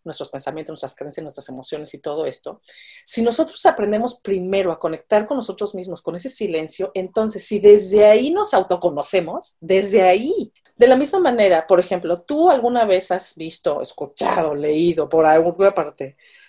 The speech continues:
que el océano prefiere a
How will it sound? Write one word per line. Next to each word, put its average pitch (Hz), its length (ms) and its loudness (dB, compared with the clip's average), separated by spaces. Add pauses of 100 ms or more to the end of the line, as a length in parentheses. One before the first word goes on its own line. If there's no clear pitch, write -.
(140)
que 220 140 6 (100)
el 196 180 10
océano 202 920 4
prefiere 196 880 4 (420)
a 185 340 6